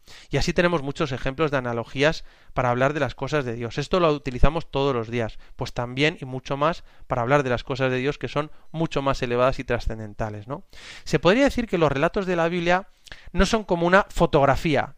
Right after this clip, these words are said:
de los sucesos de la historia en los que Dios intervino, ¿no? Sino que es más bien un retrato, pintado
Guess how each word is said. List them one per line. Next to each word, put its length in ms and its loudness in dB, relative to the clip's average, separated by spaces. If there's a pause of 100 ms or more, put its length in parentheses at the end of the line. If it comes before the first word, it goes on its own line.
de 100 0
los 140 0
sucesos 420 -2
de 80 0
la 80 0
historia 560 0 (300)
en 100 -4
los 160 -2
que 140 -2
Dios 240 0
intervino, 560 -2
¿no? 160 -6 (240)
Sino 400 2 (160)
que 100 2
es 80 0
más 160 4
bien 120 -2
un 100 -2
retrato, 640 0 (280)
pintado 640 4